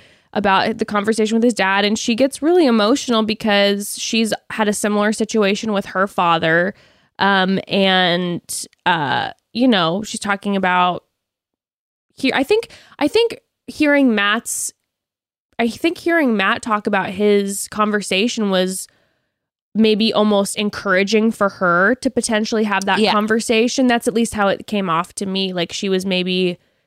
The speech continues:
Speaker 1: processing having that conversation.
Speaker 2: Yeah. Yeah, yeah, yeah. Um, I was really shocked. That, that part of the conversation was really nice. I was really shocked that she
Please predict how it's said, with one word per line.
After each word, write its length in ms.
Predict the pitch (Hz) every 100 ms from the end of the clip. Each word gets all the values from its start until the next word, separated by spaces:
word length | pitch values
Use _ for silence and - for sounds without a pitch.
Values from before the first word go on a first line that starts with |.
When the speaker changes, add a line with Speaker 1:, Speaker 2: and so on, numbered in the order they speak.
| _
Speaker 1:
processing 760 | - 214 190 196 202 - 190 185
having 320 | 180 180 180
that 180 | 165 -
conversation. 1120 | 185 175 180 185 160 180 190 - - 226 214 _ _ -
Speaker 2:
Yeah. 180 | 185 - _ _ _
Yeah, 220 | 196 180
yeah, 400 | 170 160 156 - 160 _ _ _ _ -
yeah. 300 | 214 202 185
Um, 260 | 170 165 - _ _ _ _
I 200 | 185 220
was 220 | 285 339 254
really 540 | 262 262 254 254 190 196
shocked. 680 | 202 - 190 180 185 - -
That, 340 | 202 226 226 220
that 200 | 240 240 240
part 140 | 247
of 80 | 233
the 40 | 214
conversation 420 | 196 202 208 185
was 180 | 175 170
really 160 | 190
nice. 240 | 185 165 -
I 20 |
was 160 | 180 -
really 160 | 175
shocked 320 | 180 170 165
that 180 | 165 156
she 300 | - - -